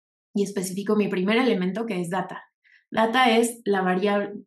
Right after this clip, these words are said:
bueno, data es, son los datos, el objeto de donde voy a tomar los datos para graficar. Y este objeto siempre es un data frame. Ujú.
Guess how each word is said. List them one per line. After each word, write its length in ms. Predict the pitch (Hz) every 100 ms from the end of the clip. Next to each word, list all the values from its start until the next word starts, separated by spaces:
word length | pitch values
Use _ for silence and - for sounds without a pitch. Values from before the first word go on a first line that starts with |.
| -
bueno, 260 | 196 175
data 380 | 214 226 262 240
es, 340 | 240 - - _ _ _ _
son 220 | - 233
los 220 | 226 214
datos, 420 | - 233 240 254 220
el 140 | 214
objeto 720 | 220 - 294 285 277 311 415 294
de 120 | 208
donde 200 | 208 202
voy 120 | 220
a 100 | 233
tomar 240 | 220 196
los 160 | 208 208
datos 320 | 202 202 226
para 200 | 226 165
graficar. 480 | 160 160 - 139 143 - - _ _ -
Y 140 | 226
este 160 | 240 262
objeto 320 | 247 233 233
siempre 460 | 233 254 254 254
es 160 | 226 233
un 80 | 208
data 240 | 185 160
frame. 260 | - 160 170 _
Ujú. 380 | 180 254 277 -